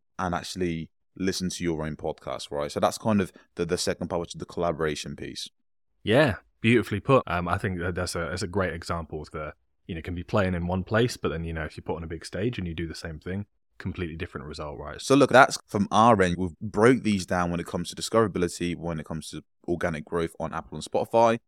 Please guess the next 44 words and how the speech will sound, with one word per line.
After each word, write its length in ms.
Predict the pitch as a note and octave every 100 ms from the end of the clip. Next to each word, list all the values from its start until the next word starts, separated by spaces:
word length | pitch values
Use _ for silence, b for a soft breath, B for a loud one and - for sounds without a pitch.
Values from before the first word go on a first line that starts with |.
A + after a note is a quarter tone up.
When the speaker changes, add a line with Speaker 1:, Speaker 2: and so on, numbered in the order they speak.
| _ _ -
Speaker 1:
when 140 | G#2
it 60 | F#2+
comes 240 | G2+ G2
to 60 | F#2+
word 240 | G2 A2
of 80 | G2+
mouth 260 | G2 F#2
on 80 | F#2
social 340 | - F2 - E2
media, 320 | F2+ G2+ A#2+
and 140 | F#2
really 160 | F#2 G2
make 240 | F#2+ F2
sure 140 | - E2+
providing 500 | F2+ E2 G2 F#2+ F2+
value, 340 | F2 E2 E2+
engaging 520 | D#2 E2 - F2+ F2
with 120 | D2+ D#2
an 60 |
audience, 440 | D2+ C#2+ D2 D#2 - _ _ -
and 140 | F#2
when 100 | F#2+
it 80 | F2
comes 280 | G#2 F#2 -
to 60 |
finally, 480 | - F#2 F#2 F2 F2
of 120 | E2+
course, 260 | - E2+ E2
collaboration. 840 | - E2+ D2+ D2+ D2 D2+ - C#2+ _ _ _ _
All 220 | C3 D#3
these 220 | D3 D3 -
things 400 | A2 B2+ C#3+ -
alone, 420 | G#2 G2+ B2+ D3+
you're 80 | A2
probably 180 | G#2+ G2+
thinking, 340 | G2+ F#2+ F#2+
"But 120 | F#2+
how 180 | - F#2+
do 60 | G2+
we 80 | F#2+
practically 560 | - - E2+ - F2
apply 380 | D#2 - D#2 C#2+
it?" 100 | C#2
Well, 260 | E2+ E2+